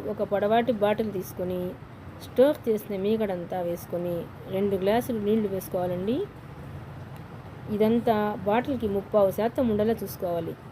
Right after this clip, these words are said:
అప్పుడే షేక్ చేసుకునేకి ఈజీగా ఉండి వెన్న తొందరగా వస్తుంది. ఇలా ఐదు నిమిషాలు షేక్ చేస్తే చాలు, వెన్న చిక్కగా వచ్చేస్తుంది. ఈ వెన్నంతా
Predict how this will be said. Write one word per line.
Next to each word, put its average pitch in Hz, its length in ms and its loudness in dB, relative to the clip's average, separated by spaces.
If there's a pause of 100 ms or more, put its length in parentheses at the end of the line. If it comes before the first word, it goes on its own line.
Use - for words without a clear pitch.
(180)
అప్పుడే 220 380 4 (300)
షేక్ 240 260 4
చేసుకునేకి 214 720 -2 (800)
ఈజీగా 226 460 6
ఉండి 196 360 0 (180)
వెన్న 220 180 4
తొందరగా 214 480 2
వస్తుంది. 170 480 -4 (640)
ఇలా 214 180 4 (320)
ఐదు 208 140 2
నిమిషాలు 233 440 4
షేక్ 226 200 4
చేస్తే 220 300 2 (120)
చాలు, 196 300 2 (640)
వెన్న 233 200 4 (160)
చిక్కగా 220 380 2
వచ్చేస్తుంది. 196 680 -2 (680)
ఈ 214 120 0
వెన్నంతా 208 540 4